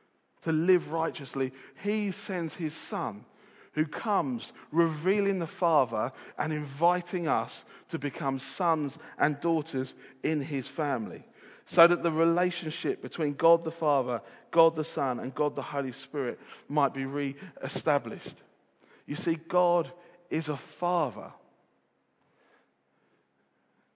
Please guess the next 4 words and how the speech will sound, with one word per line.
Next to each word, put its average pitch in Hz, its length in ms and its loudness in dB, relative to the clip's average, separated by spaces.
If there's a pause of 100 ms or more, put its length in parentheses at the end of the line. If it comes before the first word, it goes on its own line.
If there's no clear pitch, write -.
(1300)
He's 135 140 -8
a 143 60 -4
father 160 560 -2
first, - 640 -4